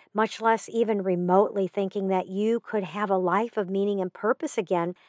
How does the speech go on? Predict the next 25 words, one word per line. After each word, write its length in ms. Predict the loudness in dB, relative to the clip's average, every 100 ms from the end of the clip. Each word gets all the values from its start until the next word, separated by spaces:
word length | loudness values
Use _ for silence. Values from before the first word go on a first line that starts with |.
| _ 0
that 120 | 2
includes 840 | 2 -4 0 4 6 6 6 2 -18 _ -16
joy 460 | 0 4 4 2 0
and 180 | -4 -4
laughter. 640 | -2 -4 -6 -6 -4 -4 -8 _ _ _ _ -6
I 100 | -4
really 600 | -4 0 2 4 2 0
do 220 | 0 2
hope 220 | 4 2
and 160 | 2 -4
pray 540 | -6 -4 0 0 0 -4 -16 _ 0
that 220 | 2 2
you 580 | 0 0 2 0 -2 -6 _ _ -6
took 420 | 2 2 2 -8 _ -10
to 100 | -8
heart 560 | -8 0 2 4 2 -4
the 100 | -6
things 420 | -4 -2 -2 -4
Nancy 380 | -2 -2 -2 -2
had 240 | 0 -2 -2
to 80 |
share 320 | -6 -2 0 0
with 160 | 0
us 180 | -2 -2
today, 420 | -4 2 2 2